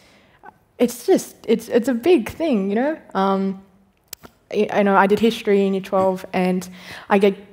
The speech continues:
warranted the first two pages of the history book, and there's some, you know, dark-skinned fella with a boomerang,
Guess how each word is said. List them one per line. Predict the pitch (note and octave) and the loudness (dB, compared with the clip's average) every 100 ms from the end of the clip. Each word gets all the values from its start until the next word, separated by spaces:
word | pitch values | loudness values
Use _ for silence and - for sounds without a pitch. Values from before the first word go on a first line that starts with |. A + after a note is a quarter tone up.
| - | 2
warranted | G3+ G#3+ G#3 G#3 | 4 4 2 0
the | |
first | G3 A#3 G#3+ | 2 2 2
two | A3 A3+ | 0 -2
pages | G#3 G#3 G3+ G3 | 4 4 4 2
of | G3 | 2
the | G3 | 2
history | F#3 G#3 - G3+ | 2 0 2 0
book, | G3+ G3+ G#3 - | 4 2 0 0
and | G#3 | 4
there's | G3 | 2
some, | - G3+ | 2 2
you | F#3+ | 4
know, | |
dark-skinned | F#3 G3+ G3+ - G3 | 6 4 2 -4 -2
fella | G3 G3 F#3+ | 2 4 4
with | G3 | 2
a | F#3 | 0
boomerang, | F#3 G3 F#3+ F#3+ F#3+ F#3+ | 0 0 2 2 0 -4